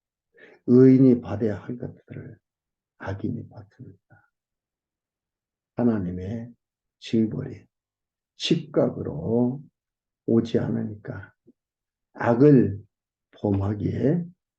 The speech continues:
담대해집니다. 그러나 이것이 결론이 아니라는 것.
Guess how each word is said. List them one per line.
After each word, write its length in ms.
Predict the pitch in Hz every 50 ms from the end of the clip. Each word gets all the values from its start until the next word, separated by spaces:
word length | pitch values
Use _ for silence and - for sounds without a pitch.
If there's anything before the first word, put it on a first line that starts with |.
| _ _ _ _ _
담대해집니다. 1080 | - - - - - - - - - - - - - - 131 117 110 110 107 - - - _ _ _ _ _ _ _ _ _ _ _ _ _ _ _ _ _ _ _ _ _ _ _ _ _ _ - - - - - _ _ _ _ _ _ _ _
그러나 440 | - - - - - 139 - - _ _ _ _ _ _ _ _ _ _ _ _ _ _
이것이 680 | - 113 110 110 117 107 110 - - 107 107 110 120 139 - - _ _ _ _ _ _ _ _
결론이 480 | - - - - 101 101 - - - -
아니라는 420 | - - - - - 101 - -
것. 200 | - _ _ _